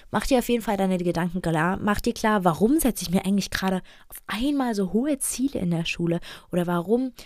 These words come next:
mache ich eigentlich das? Das muss auch nicht immer das Ende von einer Beziehung sein, ne? Das war jetzt hier nur ein Beispiel. Aber warum habe ich diesen Perfektionismus gerade? Und mach-, macht euch auch bewusst, dass dieser Perfektionismus und diese hohen Erwartungen nicht die Probleme in einem anderen Bereich beseitigen können.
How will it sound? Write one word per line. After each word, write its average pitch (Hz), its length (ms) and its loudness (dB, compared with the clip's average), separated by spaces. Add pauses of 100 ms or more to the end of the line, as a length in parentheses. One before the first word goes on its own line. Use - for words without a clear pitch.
(260)
mache 202 180 -2
ich - 140 -10
eigentlich 165 340 -2
das? 151 220 -6
Das - 160 -8
muss 170 120 -4
auch 156 60 -2
nicht 151 160 -4
immer 147 120 0
das 143 120 -4
Ende 147 160 -4
von 151 120 -6
einer 151 60 -4
Beziehung 147 380 -6
sein, 147 200 -2
ne? 151 100 0
Das 160 180 -10
war - 60 -4
jetzt - 140 -6
hier 147 100 -6
nur 143 100 -4
ein 139 60 -8
Beispiel. 143 340 -4 (540)
Aber 165 420 0
warum 226 460 2 (480)
habe - 180 0
ich 226 80 2
diesen 165 280 0
Perfektionismus 151 840 -2
gerade? 156 460 -4 (520)
Und 196 380 0
mach-, 196 340 -2
macht 214 220 0
euch 226 140 -4
auch 196 80 -8
bewusst, 202 280 -4
dass 190 100 -6
dieser 180 160 -2
Perfektionismus 226 760 -2
und 180 60 0
diese 180 240 -4
hohen 226 160 -2
Erwartungen 190 680 -4 (380)
nicht 214 440 0
die 226 80 -4
Probleme 196 580 -2
in 180 100 0
einem 175 180 -2
anderen 185 400 -2
Bereich 170 400 -6
beseitigen 160 580 -6
können. 143 320 -8